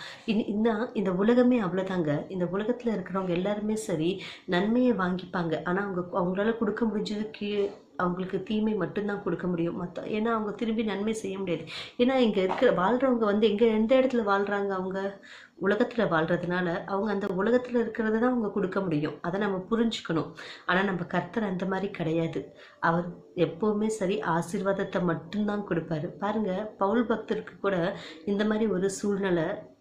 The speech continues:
அவர் ஃபேஸ் பண்ண வேண்டியது வந்துச்சு. ஆக்ட்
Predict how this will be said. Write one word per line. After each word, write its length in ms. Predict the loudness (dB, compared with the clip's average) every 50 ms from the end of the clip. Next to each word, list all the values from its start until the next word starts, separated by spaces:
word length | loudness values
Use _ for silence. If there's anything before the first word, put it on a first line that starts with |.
| _ -4
அவர் 320 | -2 -2 0 -2 -2 -4 0
ஃபேஸ் 260 | 0 0 0 -2 -2
பண்ண 180 | -2 0 0 2
வேண்டியது 400 | 4 2 4 2 0 0 0 -2
வந்துச்சு. 460 | -2 -2 -2 -4 -4 -4 -4 -4 -6 -6 -16 -18 -18 -20 -20 -20 _ -16
ஆக்ட் 420 | -12 -6 -4 -4 -4 -4 -2 -2